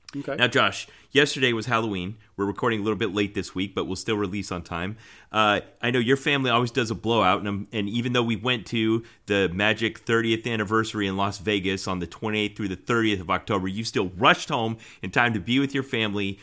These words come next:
Speaker 2: What were your costumes this year?
Speaker 1: So this year,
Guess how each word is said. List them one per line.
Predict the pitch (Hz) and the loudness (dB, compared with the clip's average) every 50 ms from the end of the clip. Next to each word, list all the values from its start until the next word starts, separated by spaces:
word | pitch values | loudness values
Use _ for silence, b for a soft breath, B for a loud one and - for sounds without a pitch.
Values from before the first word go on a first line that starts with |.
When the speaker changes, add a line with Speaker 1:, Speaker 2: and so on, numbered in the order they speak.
| B B B | B B B
Speaker 2:
What | - 104 123 123 | 0 0 2 2
were | 127 135 | 4 4
your | 127 127 120 | 2 2 2
costumes | - 127 110 101 107 - - 85 82 78 | 2 2 2 2 2 -2 -6 -10 -10 -10
this | 85 78 - - | -10 -12 -12 -12
year? | 60 50 - - _ _ _ _ _ _ | -14 -14 -16 -18 _ _ _ _ _ _
Speaker 1:
So | - - - 165 165 180 - - | -2 2 6 6 6 4 2 -2
this | 160 151 185 220 214 - - | -2 2 2 2 2 2 0
year, | 180 165 156 143 139 139 139 - | 2 2 2 2 0 -2 -4 -6